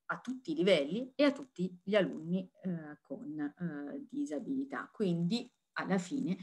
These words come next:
eh, non, non, non c'è, eh, distinzione. Però, di nuovo, se per un alunno con una disabilità è già, eh, non semplice ottenere a tutti i livelli quel di, quel, tutti quegli,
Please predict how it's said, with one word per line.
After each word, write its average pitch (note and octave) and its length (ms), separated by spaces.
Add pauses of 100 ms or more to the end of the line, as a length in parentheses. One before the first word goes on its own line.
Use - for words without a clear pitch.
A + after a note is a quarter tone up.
(300)
eh, D#3 540
non, F#3 300
non, F#3 280
non G#3 240
c'è, C4 280
eh, D3+ 360
distinzione. D#3+ 880 (300)
Però, F#3+ 340 (380)
di E3+ 180
nuovo, D#3 480 (240)
se A#3+ 420 (1120)
per G3+ 300
un F#3+ 140
alunno F#3 500
con F#3 640
una G3 180
disabilità F3 800 (320)
è E3+ 180
già, G3+ 400 (180)
eh, E3 760
non F3 240
semplice F3+ 920
ottenere F#3 800
a E3+ 140
tutti G3+ 300
i - 20
livelli F3 500
quel D#3+ 180
di, E3+ 300
quel, F3+ 220
tutti F#3 260
quegli, F3 400